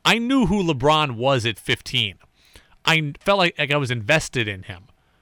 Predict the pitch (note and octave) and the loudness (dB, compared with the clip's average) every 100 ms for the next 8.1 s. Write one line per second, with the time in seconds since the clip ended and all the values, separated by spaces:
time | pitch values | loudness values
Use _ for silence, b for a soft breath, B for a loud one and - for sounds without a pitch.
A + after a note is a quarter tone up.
0 | _ _ _ E3+ F3+ A3+ D4 F#3+ E3+ A2+ | _ _ _ 0 2 2 2 2 0 0
1 | D#3 F3+ F3+ C3+ A#2 G#2 G#2 F2 - - | 2 2 2 0 -2 -4 -6 -6 -12 -8
2 | C#3+ - E3 - - D#3 B2 F#2 A#2+ F#3 | -8 -4 -4 -4 -6 -6 -4 -4 -2 0
3 | F3 - C#3+ D#3+ D3 C3+ A2+ C#3 - A2 | -2 -2 -2 -2 -2 -2 -2 -2 -2 -6
4 | G2+ G2 E2+ _ B B B D3+ F#3 B3 | -6 -8 -12 _ B B B -2 0 0
5 | F3+ F3 D#3+ A#2 E3 E3+ - C3 - B2+ | 2 0 0 -2 -2 -2 -2 -4 -2 -2
6 | A#2+ - A2+ - B2 G2+ A2 C3+ B2 A2+ | -2 -4 -4 -2 -2 -2 -2 -4 -2 0
7 | C#3 - A2+ G2+ G2 C3 F3 A3+ F3+ F3+ | -2 -2 -8 -6 -2 0 2 2 2 0